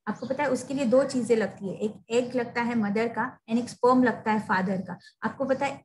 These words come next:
at a time सात सौ sperm एक साथ raise करते हैं, out of that only one, the healthiest or the fastest, जो एग को सबसे पहले rich करता है, वहां जाके conception होता है और conception के बाद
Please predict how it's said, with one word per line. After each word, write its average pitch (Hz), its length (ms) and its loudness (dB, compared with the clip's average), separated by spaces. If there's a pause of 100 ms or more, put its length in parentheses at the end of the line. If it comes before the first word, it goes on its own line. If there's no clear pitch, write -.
at 233 140 0
a 311 180 0
time 226 260 2
सात - 480 -2
सौ 302 280 2
sperm 240 460 2
एक 240 180 2
साथ - 300 2
raise 233 340 4
करते 185 240 -2
हैं, 185 280 0 (240)
out 254 200 4
of 381 100 2
that 226 260 0 (140)
only 247 380 2
one, 226 220 6 (360)
the 214 160 0
healthiest 262 520 4 (160)
or 220 80 0
the 233 120 0
fastest, 240 680 0
जो 233 260 0
एग 233 240 -2
को 262 100 4
सबसे - 340 -6
पहले 254 360 2
rich 226 220 -2
करता 202 300 -6
है, 247 180 -4 (260)
वहां 240 220 4
जाके 247 280 0
conception 233 680 -2
होता 214 200 -2
है 226 80 -4
और 247 120 -2
conception 226 680 -2
के 262 120 0
बाद 220 340 2